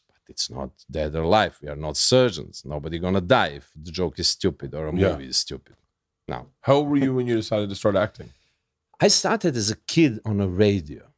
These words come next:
Speaker 1: Can you believe it?
Speaker 2: For
Speaker 1: Yeah.
Speaker 2: real?
Speaker 1: Yeah. There is some radio group, Radio Belgrade, good old times. And my brother, I had an older,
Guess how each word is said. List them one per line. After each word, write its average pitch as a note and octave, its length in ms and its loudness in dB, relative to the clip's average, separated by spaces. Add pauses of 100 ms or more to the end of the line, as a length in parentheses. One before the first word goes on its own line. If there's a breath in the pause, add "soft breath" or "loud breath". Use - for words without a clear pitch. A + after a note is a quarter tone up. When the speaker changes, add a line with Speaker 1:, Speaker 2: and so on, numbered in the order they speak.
(280)
Speaker 1:
Can D#2+ 160 -6
you D2 80 -6
believe B1+ 200 -14
it? - 200 -20
Speaker 2:
For F#2 60 -8
Speaker 1:
Yeah. G#2 120 0
Speaker 2:
real? F3+ 260 2
Speaker 1:
Yeah. A#2+ 340 4
There B2 180 4
is A#2 140 2
some A2+ 180 0
radio G#2+ 340 2
group, G2 300 -4
Radio F2 300 0
Belgrade, A#2+ 540 0 (120)
good E2+ 180 -8
old E2+ 280 -6
times. C#3+ 460 -2
And G2+ 180 -2
my G2+ 180 4
brother, G2 480 2
I E2+ 120 0
had F2 200 -4
an E2+ 80 -4
older, E2 420 -6